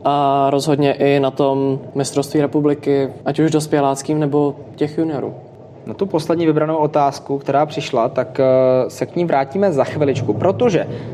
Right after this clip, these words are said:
Speaker 2: se teď přehoupneme do druhé části podcastu, která je, eh, terminologická a nejprve mě zajímá, jestli by se nám mohl popsat, eh, respektive, eh, spíše nehráčům a asi taky rodičům, eh, jakým způsobem nebo jakým systémem se hraje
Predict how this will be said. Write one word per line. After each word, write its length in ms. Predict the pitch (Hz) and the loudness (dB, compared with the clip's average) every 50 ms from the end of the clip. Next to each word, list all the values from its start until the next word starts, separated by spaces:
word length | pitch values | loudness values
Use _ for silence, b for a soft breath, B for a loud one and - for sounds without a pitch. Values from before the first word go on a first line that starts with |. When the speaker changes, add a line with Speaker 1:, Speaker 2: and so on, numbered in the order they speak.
| B - | B -10
Speaker 2:
se 140 | - - 151 | -6 -4 -2
teď 200 | 151 185 156 151 | 0 0 -2 -2
přehoupneme 520 | - - 147 151 160 - - 180 185 185 | -4 -2 0 0 0 0 0 -2 -2 -2
do 160 | 165 135 - - | -2 -4 -4 -6
druhé 380 | 101 107 110 107 104 110 113 110 | -10 -8 -8 -6 -2 -2 -2 -2
části 380 | - 127 107 110 113 - - | -2 -4 -4 -6 -4 -6 -6
podcastu, 680 | 131 131 131 - - - 139 117 113 - - - 160 170 | -6 -6 -8 -4 -2 0 0 0 0 -4 -4 -4 -4 -4
která 420 | 170 - - 147 143 143 143 147 | -4 -4 -2 0 2 2 2 2
je, 160 | 147 127 95 - | 2 0 0 -2
eh, 320 | - - - - - - - - | -8 -14 -16 -16 -16 -16 -14 -6
terminologická 920 | - 135 139 135 131 123 123 120 120 123 117 117 - - 113 104 104 107 123 | -2 0 0 0 2 2 2 2 2 0 -2 -4 -4 -6 -4 -2 0 -2 -2
a 160 | - - 131 | -2 -4 -8
nejprve 520 | 117 113 127 143 - 202 214 180 143 123 | -6 -6 -6 -6 -4 -4 -2 0 0 0
mě 240 | 127 131 139 139 139 | 0 -2 -2 -2 0
zajímá, 580 | 131 127 127 139 139 143 151 156 160 160 156 B B B B B B | 0 0 0 0 0 0 2 2 2 0 -2 B B B B B B
jestli 200 | - - - - | -14 -6 -4 -2
by 80 | 139 143 | -2 0
se 120 | 143 - | 0 0
nám 180 | 175 170 165 143 | 0 0 2 0
mohl 200 | 135 131 160 175 | 0 0 0 0
popsat, 580 | 170 123 110 - - - 147 160 180 160 - 165 | -2 -2 -6 -6 -2 0 0 0 0 -2 -2 0
eh, 140 | 156 139 | 0 2
respektive, 720 | 131 127 120 - - 135 - - - 127 120 104 92 80 64 | 2 0 -2 -4 -6 -8 -8 -6 -8 -6 -4 -4 -4 -4 -6
eh, 120 | 95 110 104 | -8 -8 -8
spíše 380 | - - 143 143 - - 110 | -10 -12 -10 -10 -8 -8 -8
nehráčům 560 | 101 95 98 110 123 131 139 - - 165 165 | -10 -8 -4 -2 0 0 -2 -2 -6 -8 -6
a 100 | - 151 | -4 -4
asi 400 | 131 - 156 - - - 160 143 - - - | -4 -4 -6 -6 -4 -4 -4 -4 -6 -10 -8
taky 320 | - 131 123 - - 120 - | -8 -6 -4 -4 -6 -6 -6
rodičům, 600 | 101 98 101 107 123 120 - - 185 - 214 220 | -8 -10 -10 -10 -10 -8 -6 -4 -4 -2 -2 0
eh, 300 | 214 208 202 196 190 - - - - - | 0 0 0 0 -2 -4 -8 -12 -10 -6
jakým 280 | 139 139 139 - 202 190 | -6 -6 -4 -4 -8 -8
způsobem 480 | - - 147 131 - - 127 127 127 | -8 -10 -10 -6 -4 -4 -2 -2 0
nebo 120 | 139 139 143 | 2 2 2
jakým 240 | 143 139 - 185 | 0 0 -4 -6
systémem 600 | 160 - - - - - 214 202 185 147 113 95 | -4 -4 -4 -4 -2 -2 0 0 0 -2 -4 -6
se 140 | - - 120 | -6 -6 -4
hraje 340 | 123 135 147 151 131 95 | -2 0 2 2 2 0